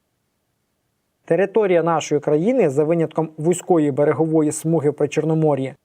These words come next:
зазнає підняття. Найактивніші рухи земної кори відбуваються на півдні і заході України,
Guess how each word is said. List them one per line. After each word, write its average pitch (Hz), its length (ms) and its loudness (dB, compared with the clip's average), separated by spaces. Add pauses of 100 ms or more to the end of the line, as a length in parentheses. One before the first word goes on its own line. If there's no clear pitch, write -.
зазнає 143 520 0
підняття. 165 600 0 (1800)
Найактивніші 170 800 0
рухи 202 260 2
земної 156 320 0
кори 165 240 2
відбуваються 165 540 0
на 143 120 -2
півдні 220 580 0
і 143 60 -4
заході 147 500 0
України, 147 600 0